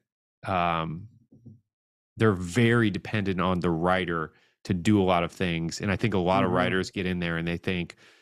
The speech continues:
Speaker 1: "Oh, well, they're gonna do this and they're gonna be great at this." And a lot of times, like, I found, well, it's like, I actually think my idea is better than that idea. Um,
Speaker 2: Mm. Mm-hmm.
Speaker 1: and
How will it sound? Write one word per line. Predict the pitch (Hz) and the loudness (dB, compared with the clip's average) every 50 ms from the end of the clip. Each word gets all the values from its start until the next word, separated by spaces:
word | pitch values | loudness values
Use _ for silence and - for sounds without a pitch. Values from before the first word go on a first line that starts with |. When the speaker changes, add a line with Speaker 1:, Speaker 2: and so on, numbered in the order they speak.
| _ _ _ _ - | _ _ _ _ -2
Speaker 1:
"Oh, | 139 139 | 0 2
well, | 123 104 95 | 2 2 2
they're | 92 123 160 | 2 2 0
gonna | 170 139 98 85 | 0 0 -2 -2
do | 82 80 | -2 -4
this | 80 80 82 - | -4 -6 -6 -6
and | 95 95 95 | -4 0 0
they're | 113 139 147 | 2 2 2
gonna | 156 135 | 0 0
be | 104 95 | -2 -2
great | 87 - 123 123 110 95 | -2 -2 -2 0 -2 -2
at | 92 - | -4 -6
this." | 90 85 - - - - - - - | -8 -8 -8 -10 -12 -14 -14 -8 -4
And | 110 101 98 95 92 | 0 0 2 2 2
a | 95 | 4
lot | 107 139 147 | 4 4 2
of | 143 120 | 0 0
times, | 120 107 101 98 90 - - | -2 0 0 0 -2 -4 -4
like, | 87 92 - | -4 -4 -4
I | 98 | -4
found, | 95 - 104 98 92 87 87 | -2 -2 -2 -2 -2 -2 -2
well, | 90 - - | -4 -4 -4
it's | 98 - - | -6 -6 -4
like, | 92 87 87 - _ _ _ _ _ _ _ - - - - _ _ _ _ _ _ _ _ - | -6 -6 -6 -8 _ _ _ _ _ _ _ -20 -20 -20 -20 _ _ _ _ _ _ _ _ -2
I | 107 127 | 0 0
actually | 131 - 139 123 | 0 0 0 0
think | 123 113 104 | 2 2 2
my | 104 101 101 98 | 2 2 2 2
idea | 95 90 87 92 90 87 | 0 0 0 2 2 2
is | 85 78 | 0 -2
better | - 92 90 87 85 82 80 | -2 -4 -2 0 -2 -2 -2
than | 80 - 82 80 | -4 -6 -6 -4
that | 82 80 78 | -2 -2 -4
idea. | 80 80 80 80 - - 90 - _ _ _ _ - | -4 -4 -4 -4 -4 -6 -6 -8 _ _ _ _ -6
Um, | - 92 90 85 82 80 - - 120 117 | -2 0 2 2 2 2 0 -2 -4 -6
Speaker 2:
Mm. | - _ _ _ _ _ - 131 | -10 _ _ _ _ _ -10 -8
Mm-hmm. | 127 113 117 | -6 -2 0
Speaker 1:
and | 113 101 98 95 92 92 92 87 85 73 | 2 2 2 2 0 0 -2 -2 -4 -6